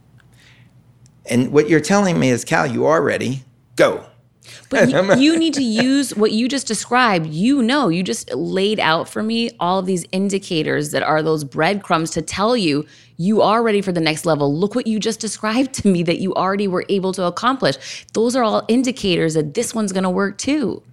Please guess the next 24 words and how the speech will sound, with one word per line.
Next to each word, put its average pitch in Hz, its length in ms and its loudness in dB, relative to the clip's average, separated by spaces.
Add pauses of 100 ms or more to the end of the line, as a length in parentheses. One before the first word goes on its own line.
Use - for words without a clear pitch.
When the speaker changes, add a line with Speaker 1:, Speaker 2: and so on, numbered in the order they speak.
(200)
Speaker 1:
Yeah, 156 200 -4
I 156 80 0
have. 156 400 -4
This, - 140 -8
here's - 320 -6
the 196 60 -8
thing, 214 240 -2
Heather. 156 340 -2
I 143 40 2
have 147 140 0
no 165 200 0
doubts 160 460 -2
this - 180 -6
is 123 120 -8
gonna 120 200 0
work. - 420 0 (440)
Speaker 2:
Then 277 180 2
what's 320 160 0
the 294 100 2
problem? 285 560 -4 (520)
Speaker 1:
Uh, 143 240 -2
I 139 80 0
guess 180 580 -2 (1000)
there 123 320 -2